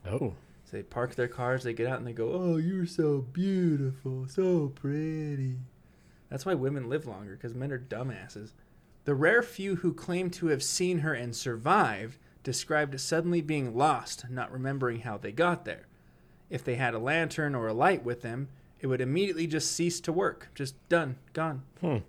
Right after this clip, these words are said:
Speaker 2: They described that the lady they were following was floating rather than walking, and that her toes were all backwards.
Speaker 1: Ew.
Speaker 2: That's some fucked up shit.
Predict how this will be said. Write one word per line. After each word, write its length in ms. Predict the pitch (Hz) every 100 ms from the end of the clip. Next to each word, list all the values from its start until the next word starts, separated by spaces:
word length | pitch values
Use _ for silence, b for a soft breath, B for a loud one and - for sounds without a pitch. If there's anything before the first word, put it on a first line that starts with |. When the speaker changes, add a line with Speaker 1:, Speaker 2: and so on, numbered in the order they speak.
| b b -
Speaker 2:
They 140 | 147
described 540 | 139 135 - 196 220 175
that 80 | 143
the 80 | 143
lady 300 | 151 175 170
they 160 | 147
were 120 | 131 120
following 640 | - 165 175 147 120 117
was 140 | 110
floating 760 | - - 170 202 208 135 107 113 - -
rather 300 | 135 131 123
than 220 | 120 113
walking, 540 | 123 143 143 110 104 92
and 100 | 127
that 120 | 123
her 120 | 123
toes 440 | - - 151 160 127
were 160 | 113 -
all 280 | 117 123 127
backwards. 640 | 110 110 131 95 90 82 - - -
Speaker 1:
Ew. 320 | - 202 - - -
Speaker 2:
That's 120 | 185 -
some 200 | 87 - -
fucked 280 | 131 131
up 140 | 127 -
shit. 320 | - 82 -